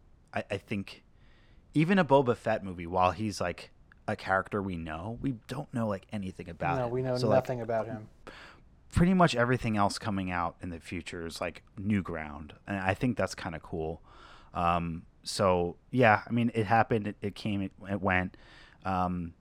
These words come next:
Speaker 1: whether it's the one we deserved or not, I don't know, but, you know, I think they're, they can really only look up from here.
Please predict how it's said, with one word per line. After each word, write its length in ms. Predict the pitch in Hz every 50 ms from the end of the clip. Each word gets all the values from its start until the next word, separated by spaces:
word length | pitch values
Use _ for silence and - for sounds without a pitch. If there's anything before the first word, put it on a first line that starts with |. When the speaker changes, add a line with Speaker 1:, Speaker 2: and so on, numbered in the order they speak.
| _ - -
Speaker 1:
whether 300 | - 107 104 101 104 101
it's 200 | 104 98 - -
the 60 | - 107
one 140 | 101 104 104
we 80 | 101
deserved 400 | 101 98 98 95 104 101 98 95
or 60 | 101 95
not, 240 | 92 90 87 90
I 80 | 87 92
don't 180 | 92 92 87 85
know, 240 | 85 85 82 82
but, 260 | 78 - 85 85 - -
you 60 | 90
know, 120 | 85 82
I 120 | 80 80 82
think 320 | - - 95 87 80 -
they're, 240 | - 92 90 90 - - - _ - - - - _ - -
they 100 | - 113
can 240 | - - 143 143 151
really 220 | 151 160 151 143
only 200 | 135 123 120 113
look 220 | 107 98 90 - -
up 160 | 90 82 -
from 180 | - - 82 76
here. 360 | - 90 82 85 82 80